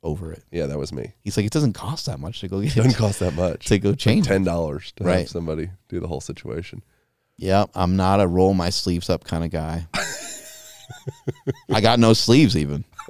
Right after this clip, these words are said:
Speaker 2: If there was a few most fundamental physical hygiene practices, what would they be?
Speaker 1: Well, I think that it would be a good idea to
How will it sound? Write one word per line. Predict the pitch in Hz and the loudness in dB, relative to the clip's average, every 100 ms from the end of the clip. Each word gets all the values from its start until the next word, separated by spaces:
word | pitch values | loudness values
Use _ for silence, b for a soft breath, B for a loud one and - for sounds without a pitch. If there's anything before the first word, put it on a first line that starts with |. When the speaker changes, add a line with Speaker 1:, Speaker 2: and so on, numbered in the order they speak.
| - _ - - - - B B B B B 107 | -10 _ -12 -12 -14 -10 B B B B B 0
Speaker 2:
If | 95 | 2
there | 107 123 139 | 4 4 6
was | 127 113 - | 4 4 2
a | 90 | -2
few | - - 104 107 110 110 110 - | -2 -4 0 4 4 4 2 2
most | 92 92 - | 0 2 -2
fundamental | - 101 95 92 90 87 85 85 _ _ | -4 0 2 2 2 2 0 -2 _ _
physical | - 110 95 98 80 | -4 0 0 0 -6
hygiene | - 85 85 82 80 78 76 69 | -4 -2 -2 -2 -4 -4 -6 -8
practices, | - 67 69 - - - - | -6 -6 -6 -10 -8 -8 -6
what | 73 73 | -8 -8
would | 71 | -8
they | 71 | -10
be? | - 110 _ _ _ _ _ _ _ _ _ _ _ _ _ - B B B B B _ _ - | -10 -12 _ _ _ _ _ _ _ _ _ _ _ _ _ -20 B B B B B _ _ 0
Speaker 1:
Well, | 120 156 - | 6 6 6
I | 101 | 4
think | - 127 - | 4 2 6
that | 107 101 | 6 6
it | 104 | 4
would | 104 | 4
be | 107 | 4
a | 92 | 4
good | 95 | 6
idea | 101 95 95 98 | 6 6 4 4
to | 92 - 95 92 90 87 | 2 0 2 4 2 -2